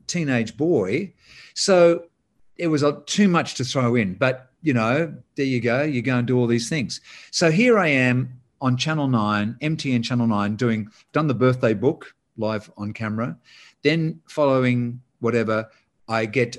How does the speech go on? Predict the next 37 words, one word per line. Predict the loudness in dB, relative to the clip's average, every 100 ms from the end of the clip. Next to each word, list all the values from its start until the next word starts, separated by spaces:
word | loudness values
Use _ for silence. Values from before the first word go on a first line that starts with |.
| -8
a | -6
sheet | -2 -2 -4 -6
which | -6 -4
you | -6
tear | -8 -4 0 0
off | -2
the | -4
wall | -2 2 2 0 -4
and | -10 -6
go | -6
and | -6
sit | -8
down | -4 -4 -4
and | -6
say, | -6 -6 -6 -16 0
"Well, | 2 2
tonight | -2 -2 -6 -8 -8
on | -8 -6
Channel | -4 -4 -2
nine, | -4 -2 -4 -2
we | -4
have, | -2 -2 -4 -6 _ -20 -20 _
uh, | -10 -6
this | -4
show, | -2 -2 -2 -2
that | -4 -4
show, | -4 -4
and | -2
that | -4 -4
show, | -6 -6
and | -4
that | -4
show, | -4 -2 0
followed | -2 -4 -4
by | -4 -4
that | -6 -4
show. | -4 -4 -4